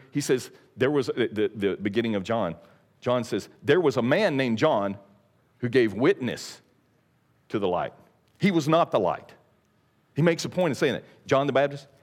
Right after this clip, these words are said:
he was not the light. Why does he make a point of that? 'Cause you need to know. Everything else is not the light. John the Baptist was a wonderful person. You need to know how highly Jesus thought of him. At what point,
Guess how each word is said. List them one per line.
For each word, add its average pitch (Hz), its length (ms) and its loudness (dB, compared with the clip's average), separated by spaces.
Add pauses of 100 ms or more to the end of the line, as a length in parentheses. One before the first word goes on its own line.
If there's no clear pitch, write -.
(160)
he 123 120 -2
was 117 160 -2
not 101 180 -2
the - 60 -6
light. - 320 -4 (1000)
Why 165 140 2
does 185 120 0
he 170 80 0
make 165 220 0
a 135 60 -6
point 202 240 0
of 113 60 0
that? 76 160 -4
'Cause 131 180 -6
you 170 80 0
need 175 220 0
to 170 60 -2
know. 190 320 0 (640)
Everything 196 500 2
else 214 280 -2 (120)
is 127 160 0
not 147 220 0
the 120 80 -2
light. 139 340 -6 (1200)
John 180 220 2
the 180 80 0
Baptist 170 420 0
was 113 140 -2
a 110 40 -4
wonderful 156 380 0
person. - 440 -6 (260)
You 185 140 0
need 196 160 0
to 170 80 0
know 190 300 2 (100)
how 165 160 2
highly 185 500 2
Jesus 156 380 -6
thought 190 200 4
of 139 120 0
him. 101 140 -2 (180)
At 139 120 2
what 233 220 2
point, 196 380 0